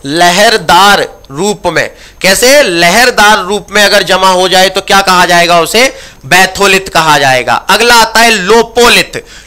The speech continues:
लोपोलिथ में क्या हो जाता है? कॉनकेव फॉर्म में, यानी अवतल रूप में। किसमें? अवतल रूप में जमा हो जाए। ये है,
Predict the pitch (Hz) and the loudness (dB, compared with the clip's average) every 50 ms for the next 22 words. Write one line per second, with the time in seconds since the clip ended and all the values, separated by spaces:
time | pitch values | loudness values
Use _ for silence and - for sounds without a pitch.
0 | - - 165 190 214 226 220 220 254 262 254 247 247 247 233 240 233 - 233 226 | -12 -6 -2 0 0 0 0 0 0 0 2 0 -2 -2 -2 -2 0 0 2 2
1 | 226 226 226 214 220 214 208 - 208 208 214 220 233 254 269 285 285 - - - | 2 2 2 2 2 0 0 0 0 2 2 2 2 2 2 2 0 -2 -6 -18
2 | - - _ - _ - - 214 208 214 220 220 220 220 - - 254 262 262 262 | -20 -20 _ -20 _ -6 -2 0 2 2 2 2 -2 -6 -6 -4 0 0 0 0
3 | 262 - - - 202 190 185 180 165 156 147 123 110 - - - - - - - | -2 -4 -2 0 0 0 0 0 -4 -4 -6 -6 -6 -8 -14 -20 -20 -20 -12 -4
4 | 165 185 196 214 240 269 285 - - - _ 202 208 202 202 208 - - 262 262 | -2 -2 0 0 0 -2 -2 -2 -6 -6 _ 0 0 0 -2 -6 -4 -2 0 0
5 | 262 254 208 190 214 202 185 - - - 139 127 - - - - _ _ - - | 0 0 -2 -2 -4 -4 -6 -8 -12 -10 -8 -8 -8 -8 -10 -20 _ _ -20 -14
6 | - - 180 - - 202 226 254 285 294 285 - - - - - - - 202 202 | -10 -8 -8 -6 -4 -2 0 0 0 0 -2 -6 -16 -20 -20 -14 -4 -2 -2 -2
7 | 196 202 - 269 269 262 247 202 226 233 226 226 208 214 220 175 196 185 185 180 | -2 -4 -2 -2 0 0 0 -2 -4 -6 -6 -6 -4 -4 -2 0 0 0 2 2
8 | 170 160 160 156 143 147 147 156 175 202 208 196 175 160 131 101 - | 2 2 0 -2 0 0 0 0 0 0 0 0 2 0 -2 -2 -6